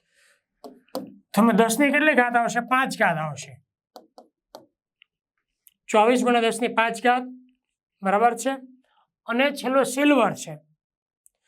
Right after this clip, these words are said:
તો સિલ્વર માટે plus or minus કેટલા આવે મિત્રો? દસ ટકા આવે.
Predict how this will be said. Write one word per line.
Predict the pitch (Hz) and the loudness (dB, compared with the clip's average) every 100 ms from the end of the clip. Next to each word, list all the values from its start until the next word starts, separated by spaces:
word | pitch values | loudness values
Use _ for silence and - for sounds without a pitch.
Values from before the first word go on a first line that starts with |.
| _ _ | _ _
તો | - | -14
સિલ્વર | - 202 240 277 | -4 0 2 2
માટે | 269 277 285 277 | 2 2 0 0
plus | 269 262 | -2 0
or | 277 | 0
minus | 277 277 269 | 2 0 -2
કેટલા | 285 302 | -2 2
આવે | 269 247 | 2 2
મિત્રો? | 240 240 226 | -4 -4 -2
દસ | 202 233 - | 0 0 0
ટકા | 185 165 156 | -10 -8 -6
આવે. | 147 | -8